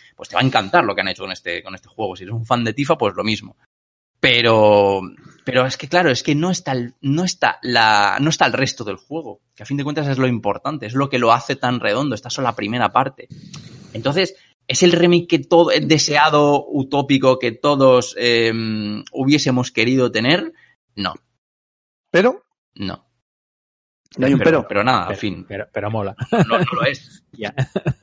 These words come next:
Speaker 1: No lo es.
Speaker 3: Hombre, yo, yo creo que le va a pasar factura el hecho de que lo vayan a dividir en, en, en episodios, que no sé cuántos sa-, podrán llegar a sacar, pero, pero, mm, le van a dar palos. Está claro que le van a caer palos por eso,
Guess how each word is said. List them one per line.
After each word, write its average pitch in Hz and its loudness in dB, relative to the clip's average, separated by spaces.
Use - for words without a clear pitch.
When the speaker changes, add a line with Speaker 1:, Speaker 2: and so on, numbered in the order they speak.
Speaker 1:
No 113 -4
lo - 2
es. - -4
Speaker 3:
Hombre, 127 0
yo, 139 0
yo 147 2
creo 170 6
que 160 4
le 147 6
va 143 4
a 139 0
pasar 135 -2
factura 120 -4
el 104 -4
hecho 110 -8
de 110 -6
que 98 -12
lo 98 -8
vayan 101 -6
a 101 -8
dividir 101 -6
en, 95 -12
en, 98 -16
en 101 -12
episodios, 117 -4
que 101 -18
no 104 -16
sé 98 -12
cuántos 104 -8
sa-, 104 -8
podrán 110 -4
llegar 101 -2
a 98 -6
sacar, 104 -4
pero, 107 -10
pero, 117 -2
mm, 107 -18
le 110 -8
van 98 -6
a 101 -8
dar 104 -6
palos. 120 -4
Está 147 -2
claro 175 0
que 127 -2
le 123 2
van 117 0
a 117 -4
caer 107 -6
palos 117 -8
por 104 -10
eso, 147 -6